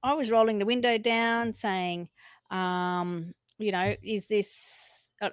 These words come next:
l-, uh, you know, w-, w-, uh, lights reflected on our hubcap? Is it coming from somewhere in the car? It's,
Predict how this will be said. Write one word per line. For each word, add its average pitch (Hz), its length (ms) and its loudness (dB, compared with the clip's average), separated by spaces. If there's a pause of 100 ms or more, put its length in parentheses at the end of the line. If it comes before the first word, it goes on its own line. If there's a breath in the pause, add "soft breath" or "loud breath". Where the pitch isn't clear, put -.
l-, 202 80 -4 (100)
uh, - 40 0
you 202 160 2
know, 185 160 2
w-, - 200 -14
w-, 190 120 -8 (140)
uh, - 60 4 (300)
lights 202 280 4
reflected 190 380 -2
on 170 120 0
our 165 100 -2
hubcap? 233 600 4
Is 202 160 -4
it - 120 -16
coming 190 280 -6
from 170 200 -6
somewhere 165 340 -2
in 151 120 -10
the 147 60 -12
car? 233 560 6 (380 loud breath)
It's, - 360 -10